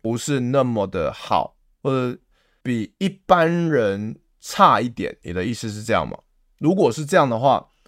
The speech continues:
我觉得还是有机会当阿法。就是说，因为我们说沟通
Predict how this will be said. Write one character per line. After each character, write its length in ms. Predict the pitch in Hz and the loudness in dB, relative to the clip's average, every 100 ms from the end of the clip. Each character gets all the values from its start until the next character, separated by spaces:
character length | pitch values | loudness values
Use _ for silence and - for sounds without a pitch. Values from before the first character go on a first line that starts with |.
| _ _ _ _ _ - | _ _ _ _ _ -6
我 140 | 117 | -4
觉 160 | - 127 | -2 -2
得 100 | 139 | -2
还 440 | 131 - 117 117 | -4 -6 -2 0
是 300 | 127 180 156 | 0 -2 -2
有 140 | 107 92 | -2 -6
机 240 | - 127 | -8 -6
会 160 | 127 120 | -4 0
当 220 | 117 101 | 0 0
阿 160 | 82 95 | -2 -4
法。 220 | - - | -8 -8
就 100 | 156 | -6
是 60 | 147 | 0
说， 220 | 160 160 - _ - | 2 2 0 _ -6
因 60 | 202 | 0
为 40 | |
我 80 | 170 | 0
们 140 | 123 | 0
说 160 | - 165 | 0 0
沟 340 | 156 208 208 | 2 2 2
通 380 | 202 196 190 202 | 4 2 2 -2